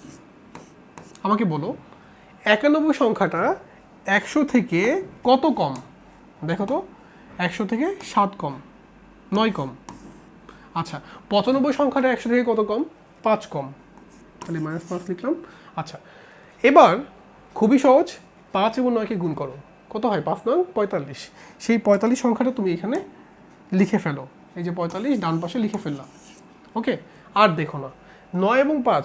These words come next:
যোগ করলে কত হয়? চোদ্দ। একশো থেকে চোদ্দ কম সংখ্যাটা কত হয়? এইটটি সিক্স। তাহলে তুমি এখানে just এইটটি সিক্স লিখে দাও।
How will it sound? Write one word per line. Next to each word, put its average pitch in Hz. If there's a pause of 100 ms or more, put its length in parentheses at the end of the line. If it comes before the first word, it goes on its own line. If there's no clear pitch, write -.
(160)
যোগ 185
করলে 208
কত 202
হয়? 285 (260)
চোদ্দ। 190 (440)
একশো 190
থেকে 269
চোদ্দ 233
কম 202
সংখ্যাটা 180
কত 214
হয়? 254 (340)
এইটটি 208
সিক্স। 277 (460)
তাহলে 165
তুমি 175
এখানে 190
just 277
এইটটি 175
সিক্স 175
লিখে 165
দাও। 143